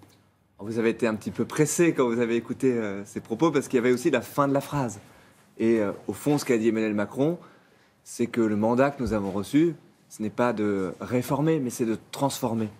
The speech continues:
euh, le pays. Euh, c'est pas d'empiler, euh, des mesures techniques sans rapport les unes avec les autres, mais c'est de proposer un vrai changement de société. Et, euh, moi, je pense qu'il y a un fil conducteur dans tout ça,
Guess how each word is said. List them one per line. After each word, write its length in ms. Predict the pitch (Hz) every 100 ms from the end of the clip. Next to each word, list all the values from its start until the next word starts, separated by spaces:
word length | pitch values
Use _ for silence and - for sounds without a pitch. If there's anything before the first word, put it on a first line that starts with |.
| _ -
euh, 240 | 92 90 92
le 120 | 101
pays. 320 | - 110 98 - _ _ - -
Euh, 60 | -
c'est 160 | -
pas 160 | 117 127
d'empiler, 600 | 127 117 135 139 135 - _ -
euh, 140 | 95
des 100 | 95
mesures 300 | 104 104 113
techniques 360 | - 135 151 -
sans 140 | 123
rapport 320 | 110 117 135
les 200 | 123 113
unes 100 | 127
avec 240 | 113 107 127
les 120 | 127
autres, 240 | 185 185 - - _ -
mais 60 | 135
c'est 140 | 202
de 40 |
proposer 560 | 202 156 131 117 135 180 - - _ _ _ -
un 120 | 123
vrai 160 | 131 202
changement 360 | 170 135 165
de 220 | 165 131
société. 560 | 117 147 156 143 127 120 - _ _ _ _ -
Et, 240 | 117 143
euh, 180 | 127 101 - - _ _ -
moi, 240 | 123 180
je 120 | 123
pense 320 | 113 180 226 -
qu'il 340 | 139 131 117
y 60 | 120
a 80 |
un 100 | 123
fil 180 | 117 151
conducteur 380 | 170 170 170 208
dans 100 | 139
tout 120 | 123
ça, 180 | -